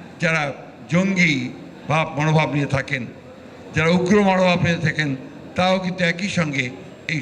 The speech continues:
সুযোগগুলো নেওয়ার চেষ্টা করছেন। আজকে তাই আমরা মনে করি যে যত দ্রুত নির্বাচন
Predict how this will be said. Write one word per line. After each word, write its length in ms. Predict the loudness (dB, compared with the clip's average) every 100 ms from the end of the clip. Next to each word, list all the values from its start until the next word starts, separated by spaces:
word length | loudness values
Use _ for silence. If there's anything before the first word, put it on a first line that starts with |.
| 2
সুযোগগুলো 400 | 4 4 2 2
নেওয়ার 200 | 4 2 0
চেষ্টা 220 | -4 -4 -8
করছেন। 300 | -8 -8 -8 -8 -10 -10 -10 -10 -8 -8 -4 -2
আজকে 180 | 0 2 2
তাই 140 | 2 4
আমরা 120 | 2 2
মনে 140 | 2 2 2
করি 180 | 2 0 -4 -12 -18 -20 -16 -12
যে 80 | 0
যত 160 | 2 4 4
দ্রুত 200 | 4 4 2 4 2
নির্বাচন 400 | 2 2 2